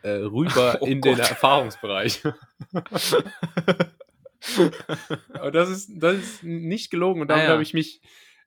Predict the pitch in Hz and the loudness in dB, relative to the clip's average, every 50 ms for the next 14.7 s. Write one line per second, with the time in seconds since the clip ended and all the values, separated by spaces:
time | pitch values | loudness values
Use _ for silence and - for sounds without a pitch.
0 | _ _ 147 151 143 151 151 156 147 180 185 196 185 190 208 185 170 175 165 156 | _ _ -6 -6 -4 -4 -6 -6 -8 -8 -8 -4 -2 -2 -2 -2 -2 -4 -4 -2
1 | 170 170 165 - 151 160 156 - - 147 139 135 131 143 139 131 131 131 - - | -2 -4 -4 -2 -2 -2 -2 -2 -4 -4 -4 -4 -2 -4 -6 -6 -6 -8 -10 -10
2 | 127 - - 135 - - 117 101 - 101 98 95 - 95 95 95 98 98 101 104 | -14 -6 -6 -6 -6 -6 -12 -8 -8 -8 -4 -2 -4 -4 -4 -6 -12 -16 -16 -16
3 | 101 101 104 104 - - _ 101 104 101 98 98 - 98 101 104 101 101 95 95 | -16 -14 -14 -14 -16 -16 _ -12 -10 -10 -10 -10 -14 -16 -10 -6 -6 -6 -6 -6
4 | 95 98 98 - - 95 95 - - - - 180 - 190 - - - 160 175 247 | -12 -16 -16 -16 -16 -4 -4 -4 -4 0 -2 -2 -2 -2 -6 -6 -4 -4 -4 -6
5 | - - - 277 262 349 311 302 320 156 - 180 - - - - 196 - - 180 | -6 -6 -8 -6 -4 -4 -4 -4 -4 -6 -8 -10 -10 -10 -10 -8 -8 -6 -4 -4
6 | 127 - - - - 311 165 151 - 349 - - _ - - 131 - - - 123 | -4 -4 -4 -6 -6 -6 -4 -4 -4 -6 -6 -14 _ -10 -10 -10 -8 -10 -16 -18
7 | - - 127 123 - 127 123 127 117 - 120 117 107 101 95 87 87 90 90 92 | -18 -16 -18 -16 -14 -14 -14 -14 -16 -14 -12 -8 -8 -8 -8 -8 -10 -10 -12 -12
8 | - _ _ _ _ _ - - 170 - - - - - 190 190 190 - 233 196 | -14 _ _ _ _ _ -20 -20 -20 -16 -8 -6 -4 0 0 0 0 0 -2 -2
9 | 165 156 156 156 185 - - 196 175 - 208 175 - - - 185 180 165 160 175 | -2 -2 -6 -6 -8 -10 -10 -12 -10 -10 -10 -10 -10 -10 -10 -10 -12 -12 -12 -14
10 | _ - - 175 170 170 156 135 - 123 131 156 175 190 170 180 170 - 175 165 | _ -12 -12 -8 -6 -6 -6 -6 -6 -8 -6 -4 -4 -4 -6 -6 -8 -6 -6 -6
11 | 165 165 165 160 160 160 147 - - 147 151 151 147 151 151 151 151 156 - 165 | -4 -4 -4 -4 -6 -10 -10 -10 -8 -8 -8 -8 -10 -10 -10 -8 -8 -8 -8 -10
12 | 160 151 165 - - 175 165 151 147 143 143 - - - - 190 - - - - | -10 -10 -12 -12 -10 -8 -8 -8 -8 -10 -14 -12 -10 -6 -6 -6 -6 -6 -10 -10
13 | - 170 - _ - 151 - - 170 165 165 _ 156 151 139 _ _ - - - | -12 -14 -16 _ -10 -12 -8 -8 -10 -10 -10 _ -14 -14 -14 _ _ -20 -20 -18
14 | - 147 139 - - - 156 160 151 131 113 113 110 | -16 -8 -8 -8 -8 -8 -12 -10 -10 -10 -10 -10 -12